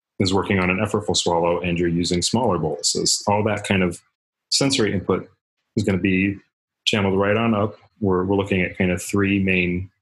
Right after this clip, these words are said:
branches here. So your, your maxillary branch of the trigeminal nerve, up the glossopharyngeal nerve, and then the superior laryngeal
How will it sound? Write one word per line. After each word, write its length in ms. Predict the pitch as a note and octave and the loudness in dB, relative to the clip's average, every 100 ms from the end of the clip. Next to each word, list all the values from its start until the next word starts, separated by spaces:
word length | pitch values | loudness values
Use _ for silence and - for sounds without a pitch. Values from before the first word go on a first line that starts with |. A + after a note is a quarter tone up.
| _ _ - | _ _ -6
branches 460 | G2 F#2+ E2+ F#2 F2 | -2 0 0 -2 0
here. 160 | F#2+ F#2+ | 0 0
So 220 | - F2+ | 0 0
your, 340 | F2 F2+ F2+ | 2 0 0
your 120 | F#2 | -2
maxillary 500 | F2+ F#2 - G2 F#2 | 0 0 0 0 0
branch 260 | F2+ F2+ - | 0 -2 -2
of 60 | G2 | -2
the 60 | |
trigeminal 440 | G2+ A2 F#2 F2+ F2 | 0 -2 0 0 0
nerve, 280 | F2 E2+ - _ _ - | 0 -2 -6 _ _ -6
up 120 | G2 | -2
the 100 | G2 | -2
glossopharyngeal 720 | F2+ G#2 G2+ G2 F2+ G#2+ A2+ F2+ | -2 -2 0 -2 -2 -2 0 0
nerve, 240 | F#2 A2+ - _ - | -2 -4 -12 _ -2
and 240 | F#2+ F#2 | 0 2
then 420 | F2+ F2 F2 F#2+ _ | 0 0 -2 -4 _
the 80 | F#2+ | -4
superior 540 | - F#2 - A2 F#2+ E2+ | -2 -2 0 2 0 0
laryngeal 340 | E2+ E2 | -2 -2